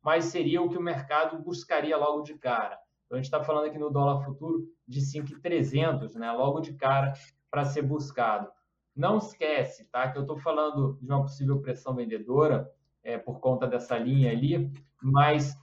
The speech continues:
enquanto o dólar estiver acima dessa curtinha, que é a nove exponencial, a visão de curtíssimo prazo, ela é de alta, de fato, tá? Então, aí, aqui, pra quem opera mais referências intradiárias, por isso que eu nem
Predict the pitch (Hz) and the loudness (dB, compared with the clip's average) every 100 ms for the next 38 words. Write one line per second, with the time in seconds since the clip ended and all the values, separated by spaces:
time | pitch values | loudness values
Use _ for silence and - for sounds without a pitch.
0 | 147 139 139 175 202 175 165 160 135 131 | 0 2 4 2 2 4 6 6 4 0
1 | 143 139 147 143 131 139 139 - - - | 0 0 0 2 2 2 -2 -6 -14 -14
2 | - 147 135 135 131 120 120 147 147 127 | -12 -2 -2 2 2 2 2 4 4 0
3 | - - 123 120 117 - 107 135 160 135 | -4 -4 -4 -4 -8 -4 2 2 2 -2
4 | - _ _ - 135 139 131 156 - - | -8 _ _ 0 6 6 6 4 2 0
5 | 135 - 135 - 135 110 117 123 151 151 | 0 0 -4 -2 0 0 2 4 4 2
6 | 104 - _ _ - 131 160 151 131 139 | -4 -12 _ _ 0 4 4 4 4 4
7 | 208 180 135 107 - - - 165 135 101 | 6 4 4 -2 -8 -16 0 4 4 2
8 | - _ - 113 113 123 131 139 170 151 | -8 _ -6 -4 -2 0 2 2 2 2
9 | 139 151 143 135 143 131 - 135 127 131 | 0 -4 -4 -2 2 2 4 2 2 0
10 | 123 - 123 131 - 117 123 120 113 107 | 0 -4 -4 -4 -4 -6 -6 -6 -4 -2
11 | 110 127 113 - - - 135 139 - | 0 0 -2 -8 -20 -6 0 0 0